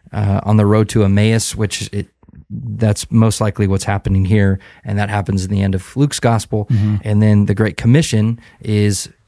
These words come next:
Speaker 1: very detailed in the end of M-, Matthew's Gospel. So the other three Gospels in concert support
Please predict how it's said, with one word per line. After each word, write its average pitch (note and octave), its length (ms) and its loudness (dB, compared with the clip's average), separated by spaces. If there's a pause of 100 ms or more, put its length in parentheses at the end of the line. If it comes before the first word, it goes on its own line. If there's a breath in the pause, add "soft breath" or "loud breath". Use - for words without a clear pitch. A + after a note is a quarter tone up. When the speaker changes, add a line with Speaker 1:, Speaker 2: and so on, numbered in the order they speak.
(140)
Speaker 1:
very A#2 400 2
detailed G2+ 720 0
in G2 160 0
the G2 120 2
end G2 140 2
of F#2 100 -2
M-, G#2 200 -2
Matthew's A2 340 0
Gospel. G2 380 -4
So G2+ 220 0
the G#2 200 -2
other D3+ 300 0
three C#3 260 0
Gospels A2+ 800 -4 (1040)
in A2+ 160 4
concert G#2 640 -2 (880)
support A#2+ 720 0